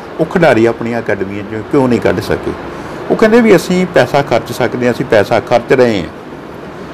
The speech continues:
ਲਗਭਗ ਮੇਰੇ ਖਿਆਲ ਉਹਨਾਂ ਦਾ ਸਾਲਾਨਾ ਬਜਟ ਜਿਹੜਾ, ਉਹ ਤਿੰਨ ਕਰੋੜ ਦੇ ਲਗਭਗ ਉਹਨਾਂ ਦਾ ਹੈ, ਲੇਕਿਨ ਆਊਟਪੁੱਟ ਜਿਹੜੀ ਹੈ, ਬੜਾ ਦੁੱਖ ਨਾਲ ਕਹਿਣਾ ਪੈ ਰਿਹਾ ਵੀ ਆਊਟਪੁੱਟ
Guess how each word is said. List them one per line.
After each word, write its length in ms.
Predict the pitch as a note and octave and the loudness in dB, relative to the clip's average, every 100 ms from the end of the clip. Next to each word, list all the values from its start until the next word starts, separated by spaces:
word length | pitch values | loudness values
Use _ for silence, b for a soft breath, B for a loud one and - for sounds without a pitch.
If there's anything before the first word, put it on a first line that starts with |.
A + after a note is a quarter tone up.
| - | 2
ਲਗਭਗ 520 | C#3+ E3 F#3 F3 B2+ | 4 6 4 4 2
ਮੇਰੇ 300 | C3 D3 F#3+ | 2 4 4
ਖਿਆਲ 260 | F#3 E3 D3+ | 4 2 2
ਉਹਨਾਂ 220 | D#3+ D#3+ | 0 -2
ਦਾ 100 | D#3+ | -2
ਸਾਲਾਨਾ 460 | D#3 C3 A#2+ B2 C3 | -2 -2 0 0 0
ਬਜਟ 320 | A#2 A2+ C3 | 0 0 0
ਜਿਹੜਾ, 240 | B2 B2 | 0 2
ਉਹ 100 | C3 | 2
ਤਿੰਨ 280 | C3 A#2+ A2 | 2 2 2
ਕਰੋੜ 420 | G#2+ G#2+ G2+ G2 | 2 6 6 6
ਦੇ 160 | G2 G#2 | 6 4
ਲਗਭਗ 680 | G2 F2+ - G2+ E2 E2+ - B B B - | 4 2 2 0 0 -4 -6 B B B -2
ਉਹਨਾਂ 200 | D3 E3 | 4 6
ਦਾ 120 | D3+ | 6
ਹੈ, 280 | B2+ G#2+ B2+ | 4 4 4
ਲੇਕਿਨ 340 | D3 D3+ F#3 - - | 2 0 -2 -4 2
ਆਊਟਪੁੱਟ 480 | F#3+ A#3 A3+ G3 F#3+ | 4 4 2 2 2
ਜਿਹੜੀ 360 | E3 E3+ F3+ | 0 0 2
ਹੈ, 60 | C#3 | 0
ਬੜਾ 180 | B2 E3 | 0 2
ਦੁੱਖ 240 | F3+ F#3+ | 2 2
ਨਾਲ 100 | G#3 | 0
ਕਹਿਣਾ 260 | G3+ F3+ F#3 | 4 6 6
ਪੈ 200 | F3+ A2 | 4 4
ਰਿਹਾ 200 | G2+ A2 - B B B - | 6 2 -2 B B B -4
ਵੀ 60 | - | 0
ਆਊਟਪੁੱਟ 640 | - D#3+ E3 E3+ D3 - | 4 4 4 2 2 4